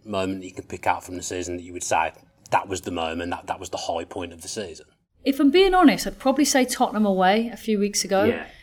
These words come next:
Speaker 2: And I tell you for why. I think at Christmas we adapted a lot of things. We changed. I went away, I'll be really honest, and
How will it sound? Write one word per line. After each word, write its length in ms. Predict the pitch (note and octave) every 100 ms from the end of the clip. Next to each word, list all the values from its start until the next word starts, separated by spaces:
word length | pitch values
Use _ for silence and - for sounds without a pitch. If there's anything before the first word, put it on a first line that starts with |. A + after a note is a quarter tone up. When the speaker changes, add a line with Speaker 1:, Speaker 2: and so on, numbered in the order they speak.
| - -
Speaker 2:
And 160 | G#3
I 20 |
tell 180 | G#3 C4+
you 80 | C4+
for 120 | C4+
why. 500 | G#3 G3+ E3+ E3 E3+
I 80 | -
think 300 | F#3+ B3 A#3
at 100 | A3
Christmas 480 | - C#4 - B3 -
we 320 | A#3 A3+ A3
adapted 520 | - - G3 - G3 G3
a 140 | F#3
lot 140 | F#3
of 60 | -
things. 360 | F3+ G3 G3 G3
We 80 |
changed. 340 | F#3+ G3+ G3 F3
I 80 | F#3+
went 220 | G#3 F3+
away, 260 | F3+ F#3+
I'll 80 | F3+
be 140 | F3+ F3
really 220 | F3+ F3+
honest, 360 | F3+ F3+ -
and 220 | F3+ E3+